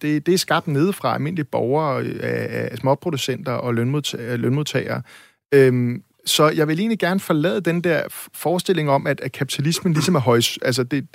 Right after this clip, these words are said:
øh, er hele horisonten, og, og, og den der sådan måde, vi sådan snakker om kapitalismen, som om det er sådan et sted, altså, det er sådan noget, venstrefløjen har gjort meget. Jamen, det er jo bare reformer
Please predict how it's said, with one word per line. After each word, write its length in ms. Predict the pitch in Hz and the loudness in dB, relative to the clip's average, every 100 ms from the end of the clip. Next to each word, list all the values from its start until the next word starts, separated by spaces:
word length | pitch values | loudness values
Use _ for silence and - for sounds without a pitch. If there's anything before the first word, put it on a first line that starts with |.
| - | -12
øh, 100 | - - | -10 -10
er 180 | - 127 | -6 2
hele 220 | 156 190 | 6 6
horisonten, 580 | 147 120 147 156 - 160 - - _ - | 6 4 4 2 -2 -10 -10 -20 _ -4
og, 180 | 139 | -2
og, 160 | 143 127 - | -2 -6 -4
og 100 | 143 | -2
den 140 | 175 | 0
der 80 | 165 | 0
sådan 220 | 156 - | -2 -6
måde, 260 | 135 135 160 | 0 2 2
vi 60 | |
sådan 200 | 156 165 - | -2 -6 -8
snakker 340 | - 139 160 | -6 -4 -4
om 120 | 147 | -6
kapitalismen, 460 | 131 131 147 156 160 | -6 -8 -8 -8 -6
som 120 | 139 | -4
om 80 | 135 | -4
det 80 | 147 | -4
er 40 | |
sådan 180 | 131 139 123 _ - | -8 -10 -14 _ -10
et 120 | - | -6
sted, 360 | - - 147 143 - | -2 2 2 2 -4
altså, 200 | 135 123 120 120 _ _ _ _ _ | -4 -4 -6 -8 _ _ _ _ _
det 80 | 147 | -2
er 40 | 131 | 2
sådan 80 | |
noget, 140 | 139 123 | 4 6
venstrefløjen 360 | 127 147 127 | 4 2 0
har 80 | 120 | 0
gjort 180 | 123 - | 0 0
meget. 300 | 110 110 127 | 0 0 0
Jamen, 120 | 123 | -2
det 60 | 120 | 2
er 40 | |
jo 60 | 190 | 2
bare 200 | 156 147 | 4 2
reformer 420 | 143 131 143 147 | 0 0 0 -2